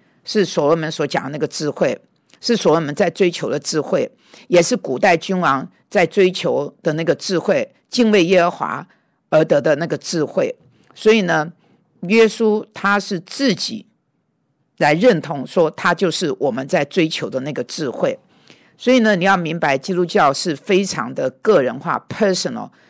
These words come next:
不是你大量学习啊，大量学习你只是透过老师们、透过报章杂志、透过书籍，你去发展出一套抽象的概念理论。但是呢，呃，你这样子不一定能够得到智慧。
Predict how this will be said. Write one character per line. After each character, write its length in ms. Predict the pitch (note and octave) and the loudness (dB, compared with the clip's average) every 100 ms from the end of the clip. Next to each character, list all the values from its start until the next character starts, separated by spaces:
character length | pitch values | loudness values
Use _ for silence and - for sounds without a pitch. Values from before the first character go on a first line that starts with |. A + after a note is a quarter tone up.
| _ _ - | _ _ 0
不 100 | G#3 | 2
是 140 | G#3+ | 2
你 100 | F#3+ | 0
大 240 | C#3+ G#3+ G3 | 0 2 2
量 180 | F#3 D#3+ | 2 0
学 240 | - D3 | -2 -2
习 320 | D3+ - B2+ | -4 -6 -4
啊， 260 | C#3 B2+ - _ _ | -2 -2 -4 _ _
大 140 | - C4+ | 2 4
量 160 | A#3 | 4
学 220 | G3 E3 | 2 -2
习 460 | E3+ D3+ C#3+ D3+ - _ - | -2 -4 -4 -4 -8 _ -6
你 180 | F3+ | -4
只 140 | F#3+ C#3+ | -4 -6
是 180 | - F3 | -8 -10
透 240 | - C#4 G3 | -2 2 4
过 220 | G#3+ D#3+ | 4 4
老 200 | C#3 A2+ | 2 -2
师 240 | - - | -4 -4
们、 280 | F3 D#3+ A2 - _ - - | -2 -4 -6 -10 _ -14 0
透 140 | A#3+ | 2
过 120 | G3+ | 2
报 240 | F3+ G#3 F3+ | 4 4 4
章 220 | F#3 F3 | 2 -2
杂 220 | D#3 D3+ | -2 -4
志、 240 | - D#3 - | -4 -10 -10
透 220 | - A#3+ F#3 | 2 4 4
过 340 | - G3+ D3+ | 4 4 2
书 380 | - - A#3 A#3 | -2 -4 -2 -2
籍， 420 | - C#3+ C3+ - _ _ _ - | -4 -8 -8 -10 _ _ _ -12
你 260 | D3+ C3+ | -8 -8
去 440 | C3 - A#3 D#3 - _ | -6 -4 -2 -2 -6 _
发 200 | - G3 | -2 2
展 180 | G3 B2+ | 2 -2
出 240 | - F3 - | -4 -4 -4
一 100 | E3+ | -6
套 300 | - A3+ D3+ | -4 2 2
抽 280 | - - E3+ | 0 -2 0
象 180 | F3+ E3 | 0 -2
的 80 | C#3+ | -2
概 220 | - D3+ | -2 -2
念 260 | D#3+ C#3+ - | -2 -6 -8
理 160 | - - | -10 -4
论。 200 | D#3+ - _ _ _ _ _ | -4 -4 _ _ _ _ _
但 240 | G3 F#3 | 2 2
是 220 | E3+ G3 D#3+ | 0 -4 -2
呢， 280 | C#3+ C#3+ D#3+ _ _ _ | -2 -2 -8 _ _ _
呃， 200 | C#3+ C3 G#2+ | -4 -4 -4
你 140 | C#3 | -2
这 100 | B2+ | 2
样 100 | F3 | 2
子 120 | D#3 | 0
不 120 | F#3+ F3 | -2 -2
一 40 | |
定 180 | D#3+ C#3 | 0 -4
能 100 | C3 | -4
够 140 | C#3+ | -4
得 140 | B2+ B2 | -4 -2
到 180 | C3+ | -2
智 220 | B2+ - C3+ | -4 -6 -8
慧。 280 | - - | -8 -8